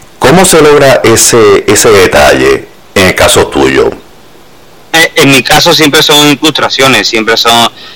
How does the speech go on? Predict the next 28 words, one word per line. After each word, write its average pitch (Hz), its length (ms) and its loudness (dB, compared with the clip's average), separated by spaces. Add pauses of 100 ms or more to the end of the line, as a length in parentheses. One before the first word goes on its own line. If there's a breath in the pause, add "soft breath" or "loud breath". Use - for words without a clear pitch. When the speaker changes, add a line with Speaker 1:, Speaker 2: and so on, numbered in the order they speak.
(120 loud breath)
Speaker 2:
hechos 127 260 0
a 131 60 2
mano 135 720 2
y, 123 360 0
y 131 80 -6
siempre 120 320 -4
tienen 123 200 0
una, 123 380 0
unas 131 220 0
calidades, 123 580 0
eh, 123 360 0 (400 loud breath)
con 135 200 0
bastante 117 1080 0 (200)
bastante 123 500 -2
detonante, 120 960 -2
ya 110 160 0
que, 113 580 -2
eh, 120 220 0
una 127 220 -2
parte - 260 -4
fundamental 139 500 -2 (120)
en 151 160 2
la 131 120 2
decoración, 123 720 -2
no 107 100 -8
en 110 100 -6
el 110 120 -4
sonido. 113 320 -4